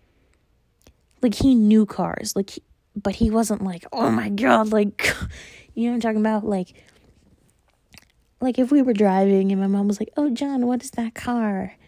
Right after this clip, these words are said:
He'd be like, "Oh, that's a nineteen fifty-six, you know, Chevy or whatever."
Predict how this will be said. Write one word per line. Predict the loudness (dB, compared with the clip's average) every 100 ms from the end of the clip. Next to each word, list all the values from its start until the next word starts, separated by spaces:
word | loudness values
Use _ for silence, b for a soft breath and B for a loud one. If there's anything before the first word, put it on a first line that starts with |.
| b b b
He'd | 0 2
be | 2
like, | 2
"Oh, | 4 4
that's | 4 2 0
a |
nineteen | 2 2 0 0
fifty-six, | 0 0 -2 -2 -6 -6 -4
you | 0
know, | 2 2 -4 B B B B B _
Chevy | -2 4 4 6 4 4
or | 2
whatever." | 0